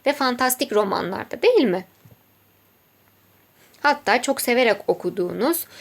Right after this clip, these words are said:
romanlar, e, hikayeler vardır bu tarzda eminim ki. Örnek cümlelerimize bakalım. "Deniz kızı içtiği iksirle insana dönüşür." Bakın deniz kızı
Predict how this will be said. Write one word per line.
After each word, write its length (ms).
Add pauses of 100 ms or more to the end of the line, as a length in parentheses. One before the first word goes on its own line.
(200)
romanlar, 760
e, 100
hikayeler 800
vardır 440
bu 100
tarzda 360
eminim 480
ki. 300 (600)
Örnek 340
cümlelerimize 560
bakalım. 460
"Deniz 320
kızı 240
içtiği 460
iksirle 520
insana 580
dönüşür." 540
Bakın 280
deniz 260
kızı 400